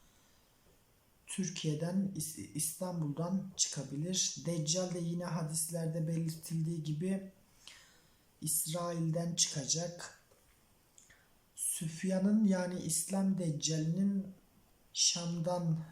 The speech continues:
yani Suriye bölgesinden çıkacağı belirtiliyor. Dostlar bunlar benim görüşlerim, bunlar benim düşüncelerim.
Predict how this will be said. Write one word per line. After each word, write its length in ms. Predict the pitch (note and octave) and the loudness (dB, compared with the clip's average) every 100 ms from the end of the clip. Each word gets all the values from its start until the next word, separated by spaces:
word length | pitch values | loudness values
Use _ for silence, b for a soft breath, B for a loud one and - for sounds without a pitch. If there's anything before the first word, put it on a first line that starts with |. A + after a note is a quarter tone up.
| - | -4
yani 340 | D#3+ E3 E3 | 0 2 4
Suriye 680 | D#3+ - F#3 F3+ E3 D#3+ D#3 | 2 0 -2 -2 2 2 2
bölgesinden 640 | D3+ D3 D3+ - D#3+ D#3+ D#3+ | 0 0 -2 -2 0 2 2
çıkacağı 640 | - D#3+ D3 D3+ D#3 D#3 - - | 0 0 2 2 2 -2 -6 -8
belirtiliyor. 760 | B2+ C3 - - C3+ D#3 F#3+ F#3+ - B B B B B B B B _ _ _ _ _ _ _ - | -6 -6 -8 -8 -4 -2 -2 -4 -12 B B B B B B B B _ _ _ _ _ _ _ -4
Dostlar 540 | F#3 - - G#3 F3+ | -2 0 2 2 4
bunlar 540 | G3 G3 G#3 G#3+ - - | 6 8 8 6 4 2
benim 280 | F#3 F#3+ F3 | 4 4 4
görüşlerim, 840 | F#3 F#3+ - F#3 F3+ F#3+ A3 - - F3+ | 2 4 4 4 2 4 2 0 -10 -8
bunlar 400 | F3+ F#3 F3 F#3 | -2 0 2 2
benim 440 | F#3 F#3+ G3 - - - - | 2 4 2 -2 -12 -12 0
düşüncelerim. 880 | D#3+ - E3+ E3 D#3+ D#3+ F3 G#3 | 4 4 4 2 4 4 4 2